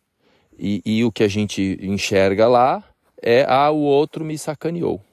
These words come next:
o outro ferrou a minha vida, o outro roubou o meu lugar, o outro, o outro, o outro, o outro,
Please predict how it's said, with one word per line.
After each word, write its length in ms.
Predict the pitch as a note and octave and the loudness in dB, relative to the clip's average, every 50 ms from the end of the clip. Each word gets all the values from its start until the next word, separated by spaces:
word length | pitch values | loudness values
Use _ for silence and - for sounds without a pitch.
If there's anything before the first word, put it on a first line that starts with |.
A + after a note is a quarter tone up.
| _ _ _ _ _ _ _ _ _ | _ _ _ _ _ _ _ _ _
o 120 | - - | -10 -4
outro 300 | G2+ G2+ A#2 - - C3+ | -2 -2 -2 -2 -4 -8
ferrou 360 | B2 - C#3 B2 G#2+ A2 A2+ A#2 | -8 -6 -6 -4 -4 -4 -4 -4
a 40 | |
minha 200 | A#2 B2 B2 A#2 | -4 -6 -8 -10
vida, 420 | F#2 E2 D#2+ D2+ - - C#2+ F2 - _ _ _ _ _ _ _ _ _ _ _ | -10 -10 -12 -14 -14 -14 -18 -20 -20 _ _ _ _ _ _ _ _ _ _ _
o 80 | - G#2+ | -4 0
outro 500 | G#2 G2+ G#2+ A2+ G#2+ - C3 B2 A#2+ A2+ | 2 2 2 2 0 -2 -2 0 0 0
roubou 360 | G#2+ A#2+ A#2 G#2+ G2+ G#2+ G#2+ | 2 2 2 2 2 2 2
o 60 | G#2+ | 2
meu 160 | G#2+ G#2+ G#2+ G#2+ | 2 0 0 0
lugar, 500 | G#2+ G2+ F#2+ - C#2+ A#1+ A1+ - - - _ _ _ _ _ _ _ _ _ _ _ | -2 -4 -6 -6 -8 -8 -8 -12 -16 -20 _ _ _ _ _ _ _ _ _ _ _
o 100 | - - | -4 0
outro, 500 | F#2 F#2+ G#2+ A2+ A#2+ A#2 - - - G#2+ | 2 4 4 2 2 0 -4 -6 -6 -4
o 80 | G2 F2+ | -2 0
outro, 460 | F2+ G2 G#2 A2 A2 - - - G2 | 2 2 2 0 -2 -4 -8 -10 -8
o 60 | F2 | -6
outro, 480 | E2 E2 E2+ F#2+ F#2+ F#2 - - - G2 | -4 -4 -4 -4 -6 -6 -10 -12 -10 -8
o 60 | E2+ | -4
outro, 640 | D#2 D2+ D#2+ F2+ F2 E2+ E2+ - - F#2+ E2 D#2 | -2 0 2 2 2 0 -2 -6 -8 -10 -10 -10